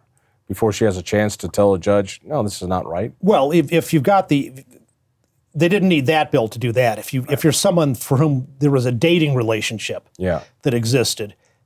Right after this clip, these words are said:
Speaker 2: under the original red flag law, you could already do and, and, you know, write the poison pen letter and get the
Speaker 1: Is
Speaker 2: gun
Speaker 1: let me,
Speaker 2: confiscation.
Speaker 1: let me ask you this one,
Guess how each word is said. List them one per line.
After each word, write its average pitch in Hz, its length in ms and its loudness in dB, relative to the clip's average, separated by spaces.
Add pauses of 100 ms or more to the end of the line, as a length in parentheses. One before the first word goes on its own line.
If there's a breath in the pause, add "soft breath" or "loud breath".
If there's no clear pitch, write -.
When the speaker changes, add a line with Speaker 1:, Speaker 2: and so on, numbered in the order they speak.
(320)
Speaker 2:
under 143 240 2
the 127 140 0
original 139 460 4
red 113 260 0
flag 110 320 0
law, 107 320 0 (320)
you 139 100 -2
could 139 140 0
already 120 360 0
do 113 240 -2
and, 104 200 -8
and, 107 300 -8 (380)
you 139 80 -4
know, - 140 -8
write 131 240 0
the 117 80 -4
poison 117 400 -2
pen 117 240 -2
letter 107 340 -2 (340 soft breath)
and 135 140 -2
get 165 100 4
the 208 100 4
Speaker 1:
Is - 40 2
Speaker 2:
gun 143 120 0
Speaker 1:
let 120 60 -2
me, - 40 -
Speaker 2:
confiscation. 123 420 2
Speaker 1:
let 240 100 2
me 262 60 6
ask 208 220 0
you 131 60 4
this 101 140 0
one, 73 140 -6